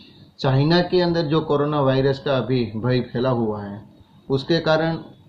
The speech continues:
इंटरनेशनल, आ, फ्लाइट्स भी कैंसिल कई कंट्रियों ने कर दी है। कहीं ऐसी भी कंट्री है कि लोगों ने आवन जावन पे प्रतिबंध लगा दिया है।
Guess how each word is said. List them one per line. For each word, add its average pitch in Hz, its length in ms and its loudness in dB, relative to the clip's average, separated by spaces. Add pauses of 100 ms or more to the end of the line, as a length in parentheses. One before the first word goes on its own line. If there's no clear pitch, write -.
(520)
इंटरनेशनल, 160 840 0 (280)
आ, 127 580 -2
फ्लाइट्स 139 580 -2 (200)
भी 135 80 0
कैंसिल 127 380 -2 (100)
कई 131 520 -2
कंट्रियों 131 420 -2
ने 131 100 -2
कर 127 160 -4
दी 131 180 -2
है। 156 220 -4 (440)
कहीं 156 300 2
ऐसी 139 220 0
भी 160 120 2
कंट्री 147 420 -2
है 147 60 0
कि 147 120 -4
लोगों 131 280 0
ने 139 100 -4
आवन 127 300 0
जावन 127 280 -2
पे 123 180 -2
प्रतिबंध 123 540 -4
लगा 120 220 -2
दिया 123 260 -2
है। - 360 -10